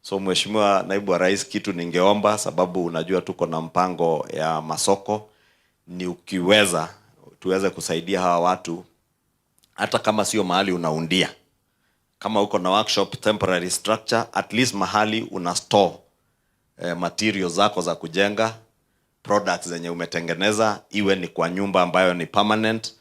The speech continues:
ama vitu kama containers, eh, steel containers, zenye wanaweza pata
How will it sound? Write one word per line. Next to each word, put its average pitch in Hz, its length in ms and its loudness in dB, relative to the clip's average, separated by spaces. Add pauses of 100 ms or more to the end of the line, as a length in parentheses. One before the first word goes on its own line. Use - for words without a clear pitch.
(340)
ama 92 260 -2
vitu 87 300 -4
kama 90 260 -2
containers, 80 840 -2 (140)
eh, 80 80 -6
steel 95 380 -2
containers, 90 760 -2 (280)
zenye 90 560 -2
wanaweza 90 440 -2
pata 92 500 0